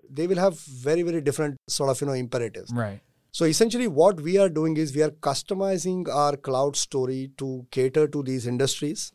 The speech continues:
Speaker 1: and we call it as industry clouds. So every industry will have a narrative,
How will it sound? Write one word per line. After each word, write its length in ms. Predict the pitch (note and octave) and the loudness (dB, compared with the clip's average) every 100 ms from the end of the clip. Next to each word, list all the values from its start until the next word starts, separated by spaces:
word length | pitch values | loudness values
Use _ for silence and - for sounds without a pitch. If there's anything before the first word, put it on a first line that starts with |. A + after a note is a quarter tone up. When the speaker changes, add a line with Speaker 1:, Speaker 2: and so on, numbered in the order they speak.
| - | -4
Speaker 1:
and 260 | C3 B2 | -2 0
we 140 | A#2+ B2+ | -2 -4
call 220 | C3+ C3 | 2 2
it 160 | C3+ C#3 | 2 0
as 180 | B2+ | 0
industry 480 | A#2 C3+ C#3+ - D3+ | -4 -2 0 0 -2
clouds. 480 | C3+ C3 C#3 D3+ - _ - | 0 2 0 -2 -12 _ -4
So 180 | - D3 | 0 0
every 380 | - C#3+ F3 G3+ | 2 2 2 0
industry 560 | - D3 E3 E3 E3+ | 0 4 4 4 0
will 220 | D3+ D3 B2 | 2 2 4
have 280 | C#3 C#3 | 4 4
a 80 | C#3 | 2
narrative, 720 | C3 B2+ C3+ C3+ C3+ C3 B2 | 0 0 0 2 0 0 -6